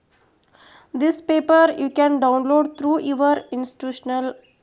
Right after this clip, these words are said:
I D. If you have your institution I D, you can download the paper easily. Otherwise, it is a purchase criteria.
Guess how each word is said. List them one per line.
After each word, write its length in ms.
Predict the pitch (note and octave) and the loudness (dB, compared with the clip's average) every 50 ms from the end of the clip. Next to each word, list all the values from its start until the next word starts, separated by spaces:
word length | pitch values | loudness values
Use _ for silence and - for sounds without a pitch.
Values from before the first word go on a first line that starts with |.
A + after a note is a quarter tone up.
| _ _ _ _ _ _ _ _ | _ _ _ _ _ _ _ _
I 200 | B3 B3+ B3 B3 | 0 0 0 0
D. 240 | A#3+ B3+ B3 A#3 - - _ _ _ _ _ _ _ _ _ _ _ _ _ _ _ _ | -2 -4 -6 -8 -8 -14 _ _ _ _ _ _ _ _ _ _ _ _ _ _ _ _
If 200 | C4+ C#4+ C#4 - | -6 -6 -4 -2
you 140 | - C#4+ C#4 | -2 -2 -2
have 320 | C4+ D4 D4 D#4 F4+ G4 G4 - - _ - | 2 4 4 4 4 2 -2 -8 -16 _ -4
your 220 | C4 C4+ C4+ C4+ B3 - | 0 0 0 0 0 -4
institution 640 | B3 B3+ B3 - - - C#4 C#4 C4+ D4 C#4 C#4 - | -6 -8 -8 -10 -8 -6 -6 -4 -4 -4 -4 -4 -2
I 140 | - B3+ B3 | -2 -2 -2
D, 100 | A#3+ C#4 | 0 0
you 260 | D#4 G4 G#4+ G#4+ C#4 B3 | 0 0 0 -2 -4 -4
can 220 | - C4 B3+ B3+ | -4 -4 -2 -2
download 400 | B3 B3 A#3+ A#3+ A#3+ B3 C4 B3+ B3 | 0 0 0 0 -2 -2 -4 -4 -4
the 100 | C4+ B3 | -8 -6
paper 360 | - B3 B3 A#3+ B3 B3 B3+ - | -6 -8 -8 -4 -4 -6 -4 -4
easily. 560 | - A#3+ A3+ A#3 B3+ C4 B3 C4 D4 F#4+ G4 - - - - - _ _ | -8 -8 -6 -6 -6 -6 -4 -2 -4 -4 -4 -8 -18 -20 -20 -20 _ _
Otherwise, 600 | - C4 C4 D4 D4 D4+ D4+ D4+ D4+ D#4+ D#4 D4+ | -4 2 2 4 4 6 4 4 4 2 0 -2
it 180 | - - B3 - | -6 -8 -8 -6
is 220 | C4+ C#4 C4 B3 | -4 -6 -2 0
a 160 | D4 E4+ G4+ G4+ - - - _ _ _ _ _ _ _ _ | 0 0 0 0 -4 -14 -20 _ _ _ _ _ _ _ _
purchase 640 | - C4+ C4+ B3 B3+ - D4 C#4+ D4 C4+ C#4+ - - - _ - _ _ _ _ _ _ _ _ _ | 0 0 0 0 0 0 2 2 2 2 0 -8 -14 -16 _ -20 _ _ _ _ _ _ _ _ _
criteria. 600 | - C4 B3+ B3 B3 B3+ B3 A3+ A3+ A3 A3 - | -2 -2 -2 0 0 0 -2 -2 -2 -4 -6 -6